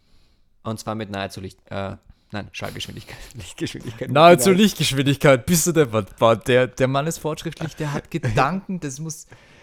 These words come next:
Speaker 1: Ja, aber
Speaker 2: das
Speaker 1: die
Speaker 2: brodelt nur so, wenn, <laughs> wie die
Speaker 1: Wie die
Speaker 2: Frühlingsgefühle.
Speaker 1: Frühlingsgefühle brodeln, so brodeln die Gedanken.
Speaker 2: Ja.
Speaker 1: Nein, mit nahezu Schallgeschwindigkeit, Lichtgeschwindigkeit war arg. Und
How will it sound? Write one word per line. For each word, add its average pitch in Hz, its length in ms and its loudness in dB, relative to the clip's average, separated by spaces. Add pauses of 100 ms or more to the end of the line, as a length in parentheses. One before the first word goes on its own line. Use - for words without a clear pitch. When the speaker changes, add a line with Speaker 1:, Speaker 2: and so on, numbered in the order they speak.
(120)
Speaker 1:
Ja, 170 200 2
aber 120 100 0
Speaker 2:
das 117 80 -2
Speaker 1:
die 127 100 -4
Speaker 2:
brodelt 139 500 -10
nur 98 180 -8
so, 104 200 -8
wenn, 107 100 -6
<laughs> 117 640 -4
wie 127 160 -8
die 143 140 -10
Speaker 1:
Wie - 0 -
die 131 60 -12
Speaker 2:
Frühlingsgefühle. 151 600 2
Speaker 1:
Frühlingsgefühle 131 600 0
brodeln, 113 420 -2
so 117 120 -4
brodeln 110 380 -8
die 110 120 -10
Gedanken. 107 320 -14 (140)
Speaker 2:
Ja. 110 180 0
Speaker 1:
Nein, - 20 -4 (160)
mit 120 140 -10
nahezu 117 380 -2
Schallgeschwindigkeit, 107 840 -8
Lichtgeschwindigkeit 110 720 -8
war 98 120 -14
arg. - 100 -14 (320)
Und 123 240 -4